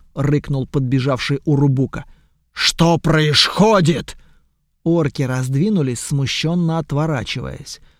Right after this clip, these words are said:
«Да что у вас тут?» «Вот!» со вздохом указал орк на опущенную решетку.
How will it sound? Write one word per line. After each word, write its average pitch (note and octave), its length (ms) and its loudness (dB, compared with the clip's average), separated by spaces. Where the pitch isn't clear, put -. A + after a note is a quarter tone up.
«Да E3+ 160 4
что E4 480 2
у D4 40 0
вас C4+ 340 0
тут?» F#3+ 380 2
«Вот!» E3+ 1080 2
со D3 200 0
вздохом C3+ 480 0
указал C#3 520 0
орк E3+ 280 0
на C3+ 160 2
опущенную C#3+ 680 2
решетку. C#3+ 580 -2